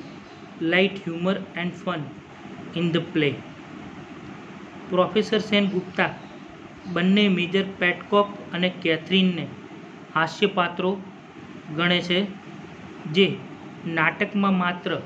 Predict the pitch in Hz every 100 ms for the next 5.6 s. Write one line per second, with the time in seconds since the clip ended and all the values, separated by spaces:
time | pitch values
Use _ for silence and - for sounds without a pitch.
0 | - - - - - - - - - 156
1 | 196 190 165 160 - 196 196 165 170 202
2 | - - - - - - - 165 180 202
3 | 170 151 151 135 - 127 - - - -
4 | - - 151 - - - - - - -
5 | - - 170 196 208